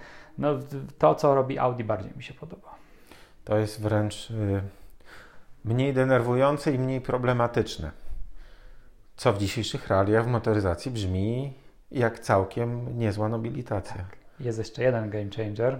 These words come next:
Speaker 1: Game changer może nie, ale jeszcze wisienka może na torcie.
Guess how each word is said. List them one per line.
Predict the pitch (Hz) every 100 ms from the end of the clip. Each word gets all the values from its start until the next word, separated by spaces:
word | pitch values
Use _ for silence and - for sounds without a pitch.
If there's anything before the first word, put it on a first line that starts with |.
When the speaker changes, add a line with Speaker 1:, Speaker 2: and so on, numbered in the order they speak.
| 127
Speaker 1:
Game | 123 131
changer | 175 147 139
może | 127 127
nie, | 139 113
ale | 110 113
jeszcze | 107 - 120
wisienka | 120 - 131 127
może | 110 107 110
na |
torcie. | 110 113 101 123